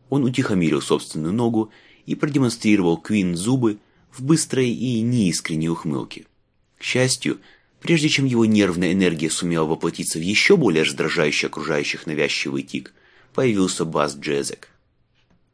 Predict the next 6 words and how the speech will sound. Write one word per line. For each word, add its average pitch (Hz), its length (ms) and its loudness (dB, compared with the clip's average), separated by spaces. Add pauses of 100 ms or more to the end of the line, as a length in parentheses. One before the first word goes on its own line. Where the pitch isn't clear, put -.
(720)
«Елена 98 480 4
только 90 300 4
что 87 260 2
отбыла 73 300 2
с - 80 -2
Сапсана», - 640 -2